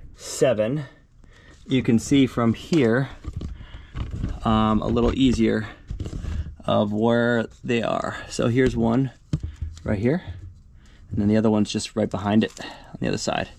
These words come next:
Um, one thing I did notice while I was down here is my new A C compressor right here had a little, has a little oil, like drip, a little bit of,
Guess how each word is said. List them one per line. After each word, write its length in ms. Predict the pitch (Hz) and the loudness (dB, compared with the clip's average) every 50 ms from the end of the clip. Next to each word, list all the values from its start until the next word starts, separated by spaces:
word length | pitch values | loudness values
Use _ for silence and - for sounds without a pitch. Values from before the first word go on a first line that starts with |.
| - - - - - - - - - - - | -20 -20 -20 -20 -20 -20 -20 -20 -20 -6 -2
Um, 400 | - 107 107 110 107 107 107 101 - - | 0 2 2 4 4 2 2 0 0 0
one 160 | 139 175 180 | 2 2 2
thing 100 | 202 160 | 2 2
I 60 | 127 | 2
did 180 | 120 143 143 127 | 2 2 2 4
notice 300 | 123 135 156 143 - - | 2 2 2 0 0 0
while 100 | 110 107 | -2 -2
I 20 | |
was 80 | 101 - | -2 -2
down 260 | - 113 113 135 151 | -2 0 2 2 2
here 260 | 156 170 175 185 - - - - - - - | 2 0 -2 -4 -6 -10 -10 -8 -8 -8 -4
is 440 | - 110 110 110 110 110 107 - - - | 0 2 2 4 2 2 0 -4 -6 -6
my 220 | 123 117 117 113 | -4 -2 0 2
new 280 | 110 117 127 139 160 165 - | 2 4 4 4 4 2 2
A 120 | 131 139 131 | 0 -2 -2
C 220 | - - - 160 | -2 -2 -2 -2
compressor 640 | - 165 165 - 190 190 - - - 196 185 151 - - - - - - - - - - - - - - - - - - - - | -2 -2 -2 0 0 -2 0 0 -2 -4 -4 -6 -8 -14 -20 -20 -20 -14 -10 -8 -8 -8 -8 -8 -8 -10 -10 -8 -6 -6 -6 -4
right 220 | - 127 123 117 | -2 -2 0 0
here 220 | 120 139 147 165 160 - - 277 - - - - - - - - - - - - - - - - - - | 2 2 2 2 0 -2 -4 -8 -8 -8 -8 -10 -6 -4 -2 -2 -2 -6 -10 -6 -4 -2 0 2 2 2
had 160 | - - 147 135 | 2 2 2 4
a 60 | 131 | 4
little, 280 | 123 143 147 - - - - | 4 2 2 0 -4 -6 -8
has 180 | - 127 131 | -6 -6 -4
a 40 | - | -2
little 240 | 131 156 156 - - - - | -2 -2 -2 -4 -6 -6 -4
oil, 500 | 110 135 170 151 110 - - - - - - - - - - - - - - - - - - - - - - - - - - - - - - - - - - - - - - | -2 0 2 2 0 0 -2 -6 -10 -14 -18 -18 -20 -20 -20 -20 -20 -20 -20 -20 -18 -16 -14 -14 -14 -16 -12 -10 -8 -8 -6 -4 -6 -6 -6 -8 -14 -18 -20 -20 -18 -16 -16
like 100 | 156 - - - 139 | -14 -14 -14 -14 -8
drip, 240 | - - 135 143 - | -4 -2 -2 -2 -4
a 200 | - - 156 - | -8 -12 -10 -8
little 180 | 123 135 151 151 | -6 -4 -4 -4
bit 140 | 147 151 143 | -4 -4 -4
of, 120 | 135 110 | -4 -6